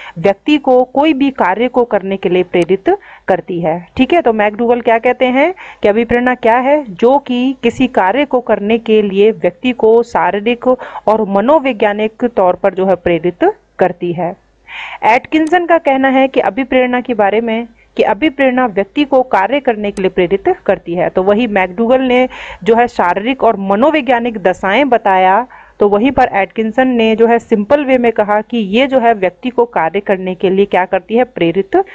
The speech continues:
करती है, आगे बढ़ाती है। जेम्स ड्रवर कहते हैं कि अभिप्रेरणा एक भावात्मक और क्रियात्मक कारक है जो कि चेतन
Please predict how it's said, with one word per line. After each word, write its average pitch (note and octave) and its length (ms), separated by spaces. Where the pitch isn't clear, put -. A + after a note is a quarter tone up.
करती F3 300
है, F3 120
आगे F3+ 360
बढ़ाती F3 500
है। F3 200
जेम्स D4 360
ड्रवर E4 260
कहते C#4 320
हैं C4+ 200
कि D4 120
अभिप्रेरणा C4 800
एक C4 220
भावात्मक A3+ 840
और B3 460
क्रियात्मक C4 760
कारक A3 520
है A3+ 360
जो C4+ 280
कि B3+ 360
चेतन B3 640